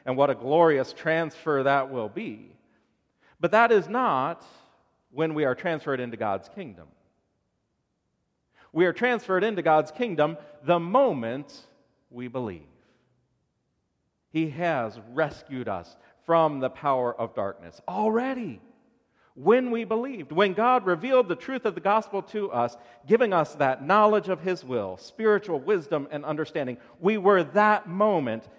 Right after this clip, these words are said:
saved from the power of darkness. And if our place is no longer with the powers of darkness, then where is our place? What is our identity?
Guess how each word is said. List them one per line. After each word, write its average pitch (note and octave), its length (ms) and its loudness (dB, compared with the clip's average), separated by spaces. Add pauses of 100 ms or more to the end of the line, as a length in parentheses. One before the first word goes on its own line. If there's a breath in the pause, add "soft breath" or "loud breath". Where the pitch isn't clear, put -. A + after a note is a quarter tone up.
(120 loud breath)
saved B2+ 720 0 (200 soft breath)
from B2+ 180 -4
the A#2+ 60 -6
power A#2+ 640 0
of G#2 220 -4
darkness. F2+ 680 -8 (1400 soft breath)
And E3 140 2
if G3+ 160 0
our E3 200 4
place F#3+ 400 0
is D#3 140 -2
no F3+ 220 6
longer F3+ 440 4
with F#3+ 300 -2 (220)
the C#3 100 2
powers C#3+ 460 2
of A#2+ 160 -6
darkness, D3+ 600 -4
then F3+ 160 0
where G#3 220 2
is A3+ 180 -2
our F#3 180 -2
place? G#2 540 -8 (800)
What G#3 180 2
is G#3 360 4
our D#3+ 320 0
identity? C3 760 -6